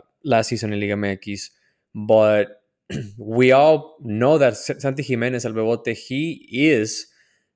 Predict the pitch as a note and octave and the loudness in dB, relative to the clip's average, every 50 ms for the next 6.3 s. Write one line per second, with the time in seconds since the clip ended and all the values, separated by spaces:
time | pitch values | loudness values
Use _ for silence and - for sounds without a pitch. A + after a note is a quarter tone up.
0 | _ - G#2 G2+ A2+ A2 A2 A2 A2 G#2+ G#2+ G#2+ G#2 G2 F#2+ F#2+ _ _ _ - | _ -14 -4 0 2 2 4 4 4 4 2 2 2 0 -2 -6 _ _ _ -10
1 | A#2+ A2+ A#2 A#2 A2 G#2+ A2 A2 A#2 B2+ C#3 - - - A#2 G#2 G2 F#2+ G2 G2+ | -6 -4 -2 -2 -2 -2 -2 0 2 2 0 0 -2 -6 -4 -4 -4 -4 -6 -8
2 | - _ - B2+ - - B2+ B2+ B2+ B2+ - B2 A#2+ A#2 A2 A#2 A2 A2+ A2+ G#2+ | -12 _ -8 -8 -4 -2 0 0 0 0 -2 -2 -2 -2 -2 0 2 2 2 0
3 | - _ _ _ _ _ _ - C#3 C3 A#2+ A#2+ A#2+ A#2 A2+ A2 A2+ G#2+ G#2+ G#2+ | -2 _ _ _ _ _ _ -10 -4 -2 -2 0 2 2 2 2 0 -2 -2 -4
4 | G#2 G#2 G2+ - A#2 - - A2+ G#2 - - G#2+ G#2 - A#2 A2+ G#2 G2 F#2+ F#2+ | -4 -6 -8 -10 -10 -6 -6 -6 -6 -6 -6 -10 -10 -8 -8 -4 -4 -4 -4 -4
5 | - G2+ F#2 F2+ - _ _ _ _ _ _ _ _ - - - A2+ G#2+ G#2+ G#2+ | -6 -6 -6 -8 -10 _ _ _ _ _ _ _ _ -8 2 4 6 6 8 6
6 | G#2+ G#2+ G2+ - - C2+ | 4 2 0 -4 -8 -18